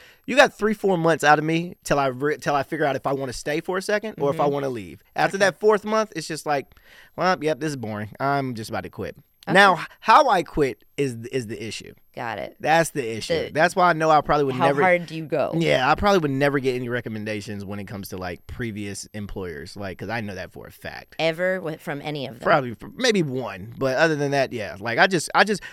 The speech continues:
Speaker 1: here's the thing,
Speaker 2: That
Speaker 1: man.
Speaker 2: gives me hope, though, 'cause you're doing all right
Speaker 1: Yeah, yeah, I'm straight.
Speaker 2: without all those assholes' opinions.
Speaker 1: Yeah, yeah, yeah, yeah,
Speaker 2: <laughs> So,
Speaker 1: yeah,
Speaker 2: like
Speaker 1: yeah. I mean, I don't need a, I don't, yeah, I'm,
Speaker 2: Okay.
Speaker 1: yeah. It, it, I, but I quit
Speaker 2: 'Cause
Speaker 1: it
Speaker 2: I don't think I'm gonna get a recommendation from my last
Speaker 1: Oh,
Speaker 2: <laughs>
Speaker 1: they're
Speaker 2: It's
Speaker 1: definitely
Speaker 2: tough, man.
Speaker 1: They're definitely not. <laughs>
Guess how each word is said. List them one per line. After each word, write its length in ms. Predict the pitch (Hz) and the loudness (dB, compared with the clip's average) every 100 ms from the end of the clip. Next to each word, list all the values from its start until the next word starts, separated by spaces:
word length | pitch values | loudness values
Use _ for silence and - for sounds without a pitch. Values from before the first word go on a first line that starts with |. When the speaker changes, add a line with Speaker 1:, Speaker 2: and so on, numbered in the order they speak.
| - | -6
Speaker 1:
here's 180 | 311 294 | -2 -2
the 80 | |
thing, 200 | 254 - 277 | -2 0 0
Speaker 2:
That 80 | |
Speaker 1:
man. 100 | 320 | 2
Speaker 2:
gives 160 | 427 381 | 0 -2
me 120 | 320 | -4
hope, 300 | 233 226 247 | 0 2 2
though, 180 | 185 151 | 0 0
'cause 220 | 147 202 185 | 0 -4 -4
you're 80 | |
doing 320 | 240 262 247 330 | -2 0 -2 -2
all 140 | 226 | -2
right 240 | 170 214 415 | 0 2 2
Speaker 1:
Yeah, 80 | 381 | 2
yeah, 140 | 339 | 0
I'm 80 | 311 | 0
straight. 160 | 208 320 | 2 4
Speaker 2:
without 440 | - - 226 - - | 8 8 8 4 -4
all 160 | 185 190 | 0 0
those 240 | 190 180 | 0 0
assholes' 400 | 180 185 - 170 | -2 -2 -4 -6
opinions. 360 | 165 220 254 262 | -6 -6 0 4
Speaker 1:
Yeah, 100 | 277 | 6
yeah, 120 | 247 | 6
yeah, 100 | 240 | 6
yeah, 240 | 226 196 190 | 6 6 8
Speaker 2:
<laughs> 80 | |
So, 0 | 302 | 6
Speaker 1:
yeah, 60 | 277 | 6
Speaker 2:
like 100 | 269 | 6
Speaker 1:
yeah. 160 | 151 127 | 6 6
I 80 | |
mean, 200 | 226 208 196 196 | 4 4 4 4
I 80 | |
don't 120 | 262 214 | 6 4
need 120 | 139 | 2
a, 40 | 117 151 | 0 2
I 60 | |
don't, 160 | 160 117 | 2 0
yeah, 200 | 113 85 | -4 -4
I'm, 140 | 101 247 | -2 -2
Speaker 2:
Okay. 280 | 202 143 | -2 -4
Speaker 1:
yeah. 200 | 131 98 - _ | -4 -6 -10 _
It, 80 | 180 226 247 | 0 4 4
it, 80 | 277 - | 4 6
I, 100 | 202 - | 6 4
but 180 | 175 202 | 0 2
I 80 | 185 | 2
quit 300 | - 240 226 | 2 0 2
Speaker 2:
'Cause 100 | 294 | 4
Speaker 1:
it 60 | |
Speaker 2:
I 40 | 277 | 6
don't 160 | 311 | 4
think 160 | - 247 | 2 0
I'm 140 | 202 | 0
gonna 140 | 202 190 | 0 -2
get 180 | 165 123 | -4 -4
a 40 | |
recommendation 760 | 120 147 147 143 - 160 165 | -4 -6 -8 -8 -8 -8 -8
from 180 | 175 165 | -8 -8
my 120 | 156 - | -8 2
last 360 | - 320 - | 6 6 6
Speaker 1:
Oh, 40 | - | 4
Speaker 2:
<laughs> 760 | 659 - - - - - - | 2 0 -4 2 4 4 4
Speaker 1:
they're 100 | 165 | 4
Speaker 2:
It's 100 | 139 | 8
Speaker 1:
definitely 280 | 160 151 143 | 6 6 4
Speaker 2:
tough, 320 | 381 415 - | 6 4 4
man. 400 | 240 233 233 269 | 2 4 6 6
Speaker 1:
They're 120 | 165 | 6
definitely 420 | 143 156 143 139 | 8 6 6 6
not. 120 | 220 - | 6 6
<laughs> 140 | - | 4